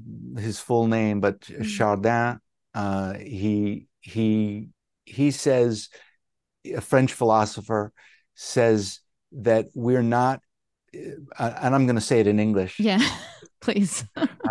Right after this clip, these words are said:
Speaker 1: <laughs> uh, he
Speaker 2: I'm
Speaker 1: says
Speaker 2: sure your French is quite good, though. <laughs>
Speaker 1: Je parle un petit peu de français
Speaker 2: <laughs>
Speaker 1: aussi.
Speaker 2: Oui, oui. <laughs>
Speaker 1: Cinq or six phrases, but,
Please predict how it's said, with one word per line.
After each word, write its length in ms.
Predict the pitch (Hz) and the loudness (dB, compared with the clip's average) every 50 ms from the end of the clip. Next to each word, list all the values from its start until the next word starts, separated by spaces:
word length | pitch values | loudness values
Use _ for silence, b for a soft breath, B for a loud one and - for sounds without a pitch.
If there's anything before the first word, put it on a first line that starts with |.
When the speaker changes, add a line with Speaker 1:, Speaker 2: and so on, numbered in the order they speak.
| 110 107 113 - - | -4 -4 -6 -6 -4
Speaker 1:
<laughs> 800 | - - - - - - _ - - - - - - - - 240 B B B B B B B | -4 -4 -4 -8 -12 -16 _ -18 -18 -18 -18 -20 -8 -4 -4 -4 B B B B B B B
uh, 180 | 123 117 117 - B B B B B | 2 2 2 0 B B B B B
he 160 | - 156 170 | -2 0 2
Speaker 2:
I'm 40 | 160 | 2
Speaker 1:
says 400 | - - - - - - 175 151 | 0 -2 -4 -4 0 4 4 6
Speaker 2:
sure 120 | 135 269 277 | 6 6 6
your 140 | 262 240 | 4 4
French 300 | 226 - 226 220 214 - | 2 2 2 2 2 2
is 80 | 220 208 | -2 -2
quite 260 | - 240 208 170 160 - | 0 0 0 0 0 0
good, 220 | 208 190 170 156 | 0 -2 0 -2
though. 140 | - - - 196 - - | -4 -6 -4 -4 -6 -4
<laughs> 1080 | - 247 - - - - - - - - 480 539 508 415 208 180 - - - - - 302 | -4 -4 -2 -2 -2 -2 -4 -8 -6 -4 -4 -2 0 2 0 0 0 -2 -10 -6 0 2
Speaker 1:
Je 100 | 208 214 | 2 2
parle 300 | 208 - 214 226 226 233 | 4 4 4 4 6 6
un 100 | 226 214 | 4 4
petit 320 | - 208 208 - - 196 190 | 4 2 0 2 2 2 2
peu 240 | - - 226 254 254 | 4 4 4 6 6
de 100 | 226 - | 4 4
français 480 | - - 131 127 120 - 127 123 113 110 | 4 4 4 2 4 4 4 6 6 6
Speaker 2:
<laughs> 40 | |
Speaker 1:
aussi. 240 | 123 131 131 131 - | 6 6 4 4 2
Speaker 2:
Oui, 320 | 330 359 359 208 202 254 - - - - | 0 0 2 4 4 4 4 4 6 6
oui. 680 | 302 - 294 302 - - - - - 523 - - 285 - | 6 6 4 2 -4 -4 -4 -4 -4 -4 -4 -4 -6 -8
<laughs> 260 | - - - - - | -8 -12 -8 0 2
Speaker 1:
Cinq 220 | 190 202 208 - | 4 4 4 4
or 80 | 190 156 | 4 4
six 280 | 139 160 185 - - - | 4 2 0 0 0 2
phrases, 360 | - 175 156 135 113 104 - | 4 6 8 6 6 4 4
but, 200 | 135 135 127 120 | 4 4 4 4